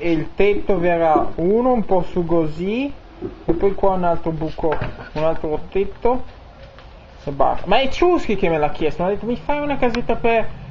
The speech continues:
eh, il giardino perché mi scotto." Che lui al solito si scotta, no?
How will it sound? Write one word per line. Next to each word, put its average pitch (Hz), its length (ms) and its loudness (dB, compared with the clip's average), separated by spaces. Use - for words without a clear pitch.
eh, 185 340 4
il 190 180 2
giardino 214 600 2
perché 202 240 2
mi 226 100 2
scotto." 214 800 2
Che 170 100 -2
lui 233 180 6
al 202 120 4
solito 202 280 4
si 156 80 -4
scotta, 151 460 2
no? 143 160 -4